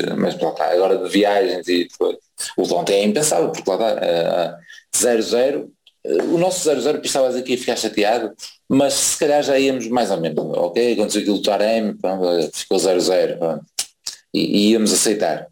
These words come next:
Por causa do Taremi, ou seja, já não foi ali no final, já tiveste ali, já começaste ali a absorver o resultado nos dez minutos, e eles marcam, foi ali o fim, não é? Acabou, acabou o jogo, sabes que tinha acabado, como é óbvio, não é?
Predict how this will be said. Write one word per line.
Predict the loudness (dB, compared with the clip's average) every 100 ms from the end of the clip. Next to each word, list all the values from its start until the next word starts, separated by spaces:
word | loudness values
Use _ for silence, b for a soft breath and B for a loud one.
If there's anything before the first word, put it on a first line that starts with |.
| b -8
Por |
causa | -2 0
do | 0 0
Taremi, | 0 0 -2
ou | -4
seja, | -2 0
já | -2
não |
foi | 0 0
ali | 2
no | 0
final, | 0 2 2 2
já | 0
tiveste | 0 -2 0
ali, | 0 0 -4 B B
já | -6 -4
começaste | -2 -2 0
ali | 0 2 2 2
a | 0
absorver | 0 -2 0 0
o |
resultado | 0 -2 0 0 0 0 -2
nos | -2
dez | -2 -2
minutos, | -2 -2 -2 -8 B B 0
e |
eles | 2 2
marcam, | 2 2 0 -4
foi | -4 -2
ali | 2 2
o | 0
fim, | 0 0 2 2
não | 2
é? | 2 -2 -6 -10
Acabou, | -4 0 2 2 0 -2
acabou | 0 2
o |
jogo, | 0 -2 -6
sabes | -4 -4
que | -2
tinha | -4
acabado, | 0 0 0 -2
como | -2
é | 0
óbvio, | 0 0
não |
é? | 0